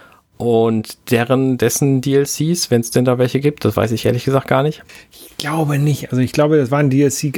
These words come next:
Speaker 2: angedacht, aber Pre-Sequel war nicht so beliebt in der Borderlands-Fangemeinde und ich glaube, dann ist kein D L C raus.
Speaker 1: Ah, okay, ja, das ergibt Sinn. Das ist auch
Speaker 2: Oder,
Speaker 1: ziemlich
Speaker 2: oder nur einer oder irgendwie sowas.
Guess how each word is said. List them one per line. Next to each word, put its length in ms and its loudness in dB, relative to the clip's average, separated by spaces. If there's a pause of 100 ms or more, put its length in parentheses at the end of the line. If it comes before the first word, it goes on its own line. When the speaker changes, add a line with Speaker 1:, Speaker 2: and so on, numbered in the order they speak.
Speaker 2:
angedacht, 480 0
aber 160 0
Pre-Sequel 760 0
war 180 0
nicht 160 2
so 120 2
beliebt 320 0
in 140 0
der 80 0
Borderlands-Fangemeinde 1120 0
und 100 -4
ich 80 -10
glaube, 220 -8
dann 140 -6
ist 160 -12
kein 160 -6
D 120 -4
L 80 -2
C 180 -8
raus. 120 -6
Speaker 1:
Ah, 460 -2 (120)
okay, 300 0
ja, 100 2
das 140 -4
ergibt 260 0
Sinn. 200 2
Das 160 2
ist 120 2
auch 60 6
Speaker 2:
Oder, 80 2
Speaker 1:
ziemlich 220 2
Speaker 2:
oder 200 2
nur 240 0
einer 460 0
oder 300 -4
irgendwie 200 -4
sowas. 300 -14